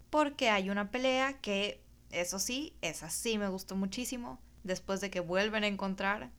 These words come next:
al pez este rojo gigante. Y entonces están a punto de hundirse y el capitán está insistente en que lo tienen que matar. Y Maisie prefiere salvar a la tripulación,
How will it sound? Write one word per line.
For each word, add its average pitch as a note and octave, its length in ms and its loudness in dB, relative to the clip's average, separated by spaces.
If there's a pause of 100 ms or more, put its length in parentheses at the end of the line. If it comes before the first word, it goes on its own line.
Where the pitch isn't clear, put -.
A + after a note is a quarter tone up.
(100)
al E3 180 -4
pez G3 260 0
este G#3 220 -2
rojo F#3 260 0
gigante. A3+ 600 0 (340)
Y G3+ 60 0
entonces G3+ 360 0
están G3+ 200 0
a G#3 120 0
punto A3 280 2
de G#3+ 80 4
hundirse C4 500 2
y A3+ 100 0
el G#3+ 120 2
capitán G3+ 420 -2
está G3+ 200 -4
insistente G#3+ 600 -2
en G#3 80 -2
que G3 120 -2
lo F#3 100 -4
tienen G#3 220 -2
que G#3 100 -4
matar. B3 480 0 (380)
Y C#4 100 2
Maisie C#4 360 4
prefiere B3 420 2
salvar G3 460 2
a G3 60 4
la F#3+ 140 0
tripulación, G3+ 800 -2